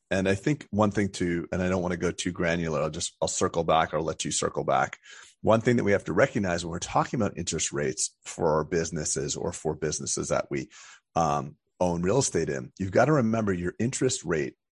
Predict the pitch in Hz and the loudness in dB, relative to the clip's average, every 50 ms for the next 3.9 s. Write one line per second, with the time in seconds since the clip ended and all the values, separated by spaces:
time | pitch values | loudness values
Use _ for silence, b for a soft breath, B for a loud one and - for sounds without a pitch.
0 | - - 90 85 - - - - 113 117 110 - 98 87 87 - - - - - | -2 0 2 2 2 2 4 4 4 4 4 2 0 0 0 -2 -8 -8 -6 -2
1 | 101 87 78 - - - - 143 147 - - - - 58 - - - _ _ B | 0 0 0 0 -2 -2 -2 -2 -2 -2 -6 -6 -4 -4 -4 -6 -8 _ _ B
2 | B B B B B B B B - - 110 104 101 101 98 95 - 92 107 104 | B B B B B B B B 6 8 10 10 10 10 8 4 2 2 2 2
3 | - 113 - 104 92 92 - - - 139 143 - 104 90 85 85 82 - | 2 0 0 0 0 0 2 2 2 2 2 2 2 2 2 2 -2 -4